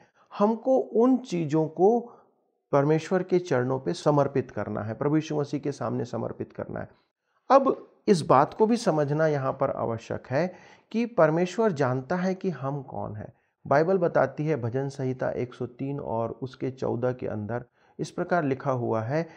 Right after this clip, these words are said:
कि वह हमारी सृष्टि जानता है, वह जानता है कि हम मिट्टी ही हैं और उसको स्मरण है कि हमारा मूल्य क्या है,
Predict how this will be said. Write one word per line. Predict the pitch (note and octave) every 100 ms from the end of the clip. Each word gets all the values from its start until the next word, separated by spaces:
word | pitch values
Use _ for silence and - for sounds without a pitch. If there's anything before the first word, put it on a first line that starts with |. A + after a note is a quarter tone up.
| - _
कि | G3+
वह | F3 G#3+
हमारी | G#3 F3+ F3 G3
सृष्टि | G3 D#3 C#3 - E3+
जानता | B2 A2 A2+ - B2
है, | G#2 E2 _ _ _
वह | F3 F3+
जानता | D#3 D#3 D#3+ G#3
है | G3 G3
कि | G#3
हम | E3+ E3+ F3+
मिट्टी | D3 B2+ - E3+
ही | E3 D3
हैं | A#2+ A2+ - _ _ -
और | F#3 G#3+
उसको | G#3 - A#3+ A3+ -
स्मरण | E3 F3+ G3 G#3+ A#3
है | G#3 E3 F#3
कि | G3 G#3
हमारा | F#3 E3 E3 E3+ F#3
मूल्य | D3+ C#3+ D3 D3+ C3+
क्या | - G#2+
है, | A2 G#2+